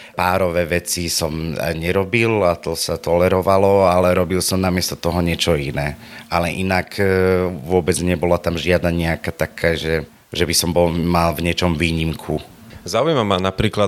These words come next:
Speaker 2: aj otázka fyzickej kondície, ako to máte vy ľudia takéhoto vzrastu, že, e, či s tým musíte trošku bojovať v rámci tej obmedzenej možno pohybovosti,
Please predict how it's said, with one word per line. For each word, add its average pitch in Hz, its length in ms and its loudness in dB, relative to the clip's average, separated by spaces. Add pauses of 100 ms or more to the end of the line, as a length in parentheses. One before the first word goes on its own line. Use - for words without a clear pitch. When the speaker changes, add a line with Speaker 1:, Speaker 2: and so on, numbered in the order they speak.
Speaker 2:
aj 90 160 4
otázka 101 400 0
fyzickej 101 480 0
kondície, 92 560 2
ako 78 240 0
to 87 160 0
máte 82 320 0
vy 80 240 0
ľudia 80 320 0
takéhoto 82 560 0
vzrastu, 80 640 0
že, 85 160 0
e, 82 240 2 (320)
či - 160 0
s - 80 0
tým 87 160 4
musíte 90 320 2
trošku 87 400 2
bojovať 87 720 0
v 76 160 -6
rámci 85 320 0
tej 82 400 0
obmedzenej 80 800 2
možno 78 320 0
pohybovosti, 85 880 0